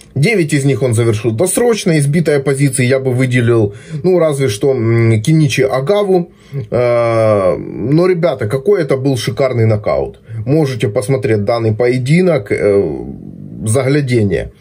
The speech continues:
Вот. Насчёт Джо. Стиль Джо — это такой технический бокс, э, с фокусом на, э, комбинации, на точность ударов. Он использует свою скорость и подвижность,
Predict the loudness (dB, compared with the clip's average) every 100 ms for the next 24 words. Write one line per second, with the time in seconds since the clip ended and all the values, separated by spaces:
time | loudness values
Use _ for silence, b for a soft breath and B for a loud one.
0 | B B B -8 -2 0 0 0 0 -2
1 | -2 -8 -16 _ _ _ _ -20 -20 _
2 | _ -20 -4 -2 2 2 2 -4 B B
3 | -10 -2 -2 0 0 2 4 2 2 -2
4 | 0 0 0 -2 -2 -2 -2 0 0 2
5 | 0 0 2 0 -2 -12 -16 _ b b
6 | b -6 -2 0 2 2 2 2 -2 0
7 | 0 2 0 -2 0 0 0 -2 -2 0
8 | 2 2 2 0 0 0 2 2 0 -2
9 | 0 2 4 2 -4 B B -2 0 0
10 | 0 0 0 -2 -2 0 0 2 2 0
11 | 0 2 2 0 0 0 0 -2 0 0
12 | 0 0 0 0 -2 -2 0 0 0 0
13 | 0 -2